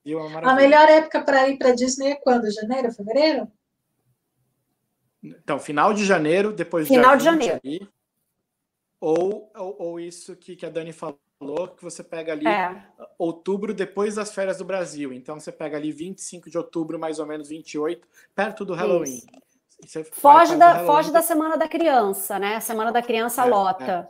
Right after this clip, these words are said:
Speaker 1: é.
Speaker 2: Olha,
Speaker 1: Exato.
Speaker 2: eu, quando eu fui, eu fiquei exatamente, é, duas semanas. Eu fui na semana seguinte do Carnaval e uma semana antes da Spring Break, da Spring Break.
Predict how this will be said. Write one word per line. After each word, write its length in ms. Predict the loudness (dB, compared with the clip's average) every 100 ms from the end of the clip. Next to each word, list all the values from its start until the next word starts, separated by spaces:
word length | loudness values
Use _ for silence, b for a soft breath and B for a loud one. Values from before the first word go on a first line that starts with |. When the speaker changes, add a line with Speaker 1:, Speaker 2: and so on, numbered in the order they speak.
| _
Speaker 1:
é. 40 | _ _ _ b b 6
Speaker 2:
Olha, 200 | 8 8
Speaker 1:
Exato. 160 | 8
Speaker 2:
eu, 160 | 8 8 6
quando 220 | 6 6
eu 120 | 4
fui, 580 | 2 0 6 6 6 -2 2
eu 160 | 2
fiquei 460 | 2 -6 -2 0 2
exatamente, 1040 | 0 -4 -4 -4 -6 -6 -6 -2 0 -2 -8 b b b 2
é, 240 | 6 6
duas 220 | 8 6
semanas. 560 | 6 2 2 2 0 2
Eu 140 | 4 4
fui 240 | 2 0
na 120 | 0
semana 280 | -2 0 0
seguinte 380 | 0 -2 -2 -6
do 80 | -2
Carnaval 760 | -2 0 2 6 6 6 2 _ _ b b b b b _
e 320 | 2 4 4 2
uma 240 | 6 6
semana 480 | 6 6 6 6 6
antes 140 | 6
da 260 | 8 10 8
Spring 280 | 6 -2 2
Break, 400 | 6 6 4 6
da 120 | 6
Spring 300 | 6 0 4
Break. 300 | 6 6